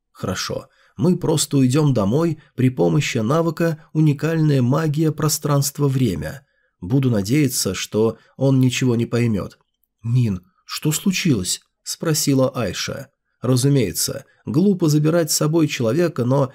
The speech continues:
я не могу его оставить. С другой стороны, вы прикасались к памятнику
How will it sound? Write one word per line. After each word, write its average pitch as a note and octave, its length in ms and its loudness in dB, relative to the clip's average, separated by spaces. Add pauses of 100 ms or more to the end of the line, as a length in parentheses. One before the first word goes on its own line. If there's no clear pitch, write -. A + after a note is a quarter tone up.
(140)
я B2+ 200 0
не D3 100 2
могу C3+ 300 2
его B2 220 2
оставить. - 640 -4 (260)
С F2 140 -6
другой F2+ 380 0
стороны, D3 720 -2 (400)
вы A#2+ 360 0
прикасались B2+ 760 0
к - 160 -18
памятнику F3+ 720 0